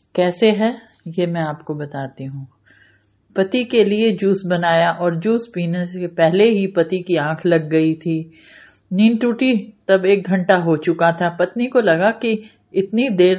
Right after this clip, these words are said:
तक रखा जूस कहीं खराब ना हो गया हो। उसने पहले जरा सा जूस चखा और जब लगा कि स्वाद नहीं बिगड़ा है तो पति को पीने के लिए दे दिया। सवेरे जब बच्चों के लिए टिफिन बनाया तो सब्जी चख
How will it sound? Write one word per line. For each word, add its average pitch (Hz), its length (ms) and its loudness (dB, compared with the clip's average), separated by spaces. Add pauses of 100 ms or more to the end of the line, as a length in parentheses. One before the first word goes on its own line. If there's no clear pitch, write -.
तक 202 200 2
रखा 175 320 2
जूस 190 280 0
कहीं 202 260 -2
खराब 220 420 0
ना 160 120 -2
हो 180 240 0
गया 202 220 6
हो। 190 300 -4 (400)
उसने 233 300 -2 (100)
पहले 190 380 2
जरा 185 260 2
सा 196 220 -2
जूस 190 340 0
चखा 254 320 0 (440)
और 185 140 0
जब 208 220 4
लगा 190 320 4
कि 262 160 -2
स्वाद 196 420 2
नहीं 180 280 -2
बिगड़ा 226 440 2
है 220 220 0 (420)
तो 214 120 0
पति 170 300 2
को 165 300 2
पीने 170 300 0
के 170 160 -2
लिए 185 300 2
दे 214 240 4
दिया। 208 260 0 (760)
सवेरे 226 380 6
जब 233 220 2
बच्चों 196 360 0
के 240 120 0
लिए 226 160 2
टिफिन 214 380 -2
बनाया 240 440 4
तो 185 160 -2
सब्जी 180 420 0
चख 190 280 -2